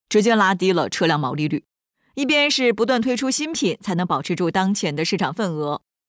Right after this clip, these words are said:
一边则是旧车型的迭代造成毛利的损失。要想成为留在牌桌上的新能源车企，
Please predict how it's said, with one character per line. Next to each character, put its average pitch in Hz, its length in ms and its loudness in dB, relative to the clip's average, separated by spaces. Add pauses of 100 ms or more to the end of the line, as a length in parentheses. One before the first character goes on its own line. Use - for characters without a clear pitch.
(200)
一 330 100 4
边 339 240 2
则 294 120 0
是 302 120 -2
旧 320 220 2
车 294 180 -2
型 247 160 0
的 262 120 0
迭 175 160 0
代 311 320 -2
造 170 160 0
成 151 180 -4
毛 143 240 -2
利 247 160 -2
的 160 100 -6
损 139 200 -8
失。 - 260 -6 (380)
要 349 120 4
想 226 160 2
成 202 200 4
为 214 100 4
留 220 160 4
在 254 140 0
牌 175 260 0
桌 269 180 2
上 233 240 2
的 175 160 2
新 202 200 2
能 202 100 4
源 180 160 2
车 202 160 2
企， - 280 -4